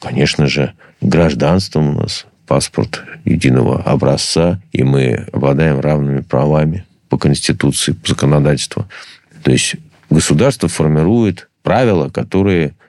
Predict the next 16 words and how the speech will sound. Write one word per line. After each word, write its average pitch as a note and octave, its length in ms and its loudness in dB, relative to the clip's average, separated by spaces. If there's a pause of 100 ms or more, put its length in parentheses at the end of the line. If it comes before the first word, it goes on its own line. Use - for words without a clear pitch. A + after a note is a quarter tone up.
(140)
предлагают D#2 760 0 (100)
некое E2 460 0
единство. D#2 840 -2 (400)
И F2+ 280 4 (140)
уникальность E2+ 640 2
нашей - 300 -4
цивилизации E2 460 0
в - 80 -8
том, A2+ 180 2
что C2+ 340 0
в C2 120 0
нашей F#2 300 0
цивилизации C#2+ 880 -4 (300)
множественность D#2+ 960 0 (340)
не E2+ 300 4
расплавляется D#2 1160 0